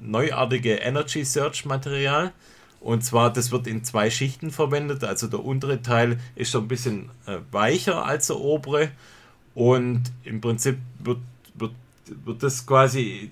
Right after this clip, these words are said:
so in eine Art Sandwich genommen mit der, mit der Außensohle, die Contact Grip ist, für Salomon ja typisch, ähm, Contact Grip Sohle. Aber ich muss sagen, also das ist mit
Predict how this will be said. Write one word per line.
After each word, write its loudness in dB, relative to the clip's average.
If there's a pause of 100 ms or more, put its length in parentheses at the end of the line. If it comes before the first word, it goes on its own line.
so -6
in -10
eine -2
Art -2
Sandwich -2
genommen -4
mit -2
der, 0
mit -8
der -2
Außensohle, -2 (440)
die 0
Contact 0
Grip -4
ist, -4
für -2
Salomon 0
ja 0
typisch, -6 (360)
ähm, -4
Contact -4
Grip -4
Sohle. 2 (300)
Aber 2
ich -4
muss -2
sagen, 0 (400)
also -4
das -12
ist -4
mit -4